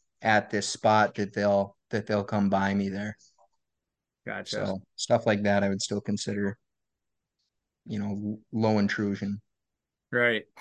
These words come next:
Speaker 2: Yeah, that'd be the idea. Okay. No, that, that
Speaker 1: Mm-hmm.
Speaker 2: makes sense. I mean, that's,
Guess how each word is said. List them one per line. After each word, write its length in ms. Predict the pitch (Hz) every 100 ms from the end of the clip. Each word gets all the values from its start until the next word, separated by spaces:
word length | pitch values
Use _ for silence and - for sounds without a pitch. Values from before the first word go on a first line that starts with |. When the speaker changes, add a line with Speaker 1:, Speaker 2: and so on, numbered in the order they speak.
| -
Speaker 2:
Yeah, 280 | 127 107
that'd 180 | 101 101
be 120 | 98
the 140 | 95 95
idea. 380 | 92 101 104 - _ _ -
Okay. 300 | 139 156 151 - _ _ _ _ _ _ _ -
No, 140 | 160
that, 320 | 165 156 113 147
that 140 | 139
Speaker 1:
Mm-hmm. 40 |
Speaker 2:
makes 180 | 147 151
sense. 220 | 160 160 -
I 60 |
mean, 120 | 160 151
that's, 280 | 151 151